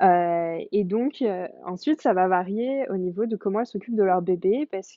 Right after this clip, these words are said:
que, euh, si c'est une orque qui a un bébé pour la première fois, euh, elle va toujours avoir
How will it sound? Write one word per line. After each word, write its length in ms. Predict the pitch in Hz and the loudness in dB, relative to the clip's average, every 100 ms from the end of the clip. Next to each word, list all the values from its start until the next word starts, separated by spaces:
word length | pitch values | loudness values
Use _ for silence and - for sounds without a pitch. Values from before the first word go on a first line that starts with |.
| - | -6
que, 60 | |
euh, 520 | 214 240 262 - 175 180 | -4 -4 -4 -4 -4 -4
si 180 | - 202 | -8 -16
c'est 240 | - 240 | -6 -4
une 240 | - 190 196 | -2 -2 -2
orque 360 | 233 - - - | -4 -6 -20 -18
qui 200 | - 196 | -4 -2
a 80 | 185 | 0
un 80 | 190 | 2
bébé 260 | 185 196 | 0 0
pour 140 | 240 208 | -2 -2
la 100 | 175 | -4
première 440 | - 202 190 - | -4 -2 -2 -6
fois, 220 | - 208 - _ - _ _ 185 | -6 -6 -6 _ -20 _ _ 2
euh, 340 | 180 180 180 165 | 4 4 2 0
elle 140 | 185 | -2
va 160 | 170 165 | -2 -4
toujours 340 | - 226 269 | -6 -6 -4
avoir 500 | 247 190 185 196 226 | -2 -4 -2 -2 -2